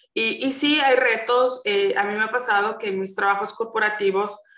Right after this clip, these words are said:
me veían trabajar, en mi oficina llegaba alguien y me decía, "Ay, ¿quién está cuidando a tus hijos?". <laughs>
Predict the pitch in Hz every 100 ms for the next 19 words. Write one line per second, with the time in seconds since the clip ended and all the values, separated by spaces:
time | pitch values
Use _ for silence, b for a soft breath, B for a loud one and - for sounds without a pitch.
0 | b b - 202 202 202 208 214 208 214
1 | 214 196 190 202 190 190 208 202 196 196
2 | 202 202 202 196 196 196 196 196 214 202
3 | 190 190 190 208 - 294 339 359 359 339
4 | 370 311 - 294 269 269 254 - 220 -
5 | 175 - - - B B - 208 - 233
6 | - - - - - - - -